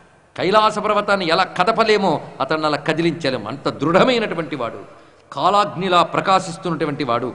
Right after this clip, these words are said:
కాలాగ్నిమివ దుస్సహం జ్వలంతమివ తేజోభిః దుర్నిరీక్షం పృథగ్జనైః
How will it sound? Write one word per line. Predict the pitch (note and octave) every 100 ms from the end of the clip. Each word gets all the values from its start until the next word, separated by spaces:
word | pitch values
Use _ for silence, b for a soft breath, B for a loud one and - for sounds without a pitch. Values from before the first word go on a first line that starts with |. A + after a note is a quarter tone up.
| -
కాలాగ్నిమివ | D#3 G3 A#3+ D3+ G#3 F#3+ E3
దుస్సహం | E3+ E3+ - D3 B2+ A2+ G#2+ - - - b b b A#2+
జ్వలంతమివ | E3 B3 B3+ - A3+ G#3 G3
తేజోభిః | G3 F#3+ F3 F3 E3 D3+
దుర్నిరీక్షం | C#3+ F#3 B3+ A#3 A3+ - - G3 E3+
పృథగ్జనైః | F3+ F3+ A2+ D#3+ D3+ C3+ G2+